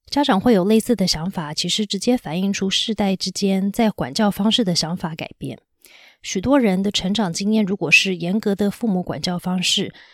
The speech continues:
当自己变成爸爸妈妈时，可能会想要给自己孩子不一样的经验。这些父母会希望给孩子更多自由，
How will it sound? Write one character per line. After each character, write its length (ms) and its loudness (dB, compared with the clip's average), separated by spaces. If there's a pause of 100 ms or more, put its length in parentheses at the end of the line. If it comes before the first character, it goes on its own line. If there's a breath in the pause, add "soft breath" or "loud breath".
(220 loud breath)
当 120 2
自 140 2
己 160 -2
变 180 2
成 200 -2
爸 160 2
爸 100 0
妈 140 -2
妈 180 -2
时， 400 -2 (180)
可 140 -8
能 140 -6
会 160 4
想 240 0
要 160 -4
给 120 -10
自 140 -4
己 140 -6
孩 200 -8
子 300 -14
不 140 -4
一 80 -10
样 160 -4
的 100 -10
经 220 -12
验。 260 -14 (640)
这 100 2
些 160 4
父 140 0
母 160 2
会 180 -2
希 140 0
望 160 4
给 100 -6
孩 220 -8
子 140 -12
更 180 2
多 180 0
自 280 -4
由， 340 -10